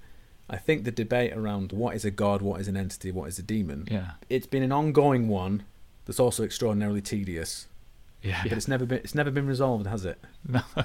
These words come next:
Speaker 1: It
Speaker 2: But
Speaker 1: just goes on and on, and we try and accommodate our lived experience,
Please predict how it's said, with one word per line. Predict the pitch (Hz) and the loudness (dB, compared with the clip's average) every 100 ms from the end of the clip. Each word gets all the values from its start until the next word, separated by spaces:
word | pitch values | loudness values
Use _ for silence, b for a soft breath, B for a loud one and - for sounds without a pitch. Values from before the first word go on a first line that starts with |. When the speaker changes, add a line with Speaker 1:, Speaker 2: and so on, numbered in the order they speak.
| - - | -4 -8
Speaker 1:
It | - - B B B B | -8 -8 B B B B
Speaker 2:
But | 117 | 4
Speaker 1:
just | 156 | 6
goes | - 113 | 6 4
on | 135 147 | 6 6
and | 151 | 8
on, | 147 143 143 | 6 6 4
and | 127 | 0
we | 123 113 | -2 -4
try | - 123 120 | 0 2 2
and | 117 113 113 104 - b b b | 2 2 0 0 -4 b b b
accommodate | - - 139 135 110 98 90 - - b b b b b b b - | -12 0 2 4 2 2 0 -6 -18 b b b b b b b -2
our | 110 | 2
lived | 120 104 | 2 2
experience, | 110 - - 117 104 95 90 87 - - | 0 0 -2 2 2 2 -2 -2 -4 -6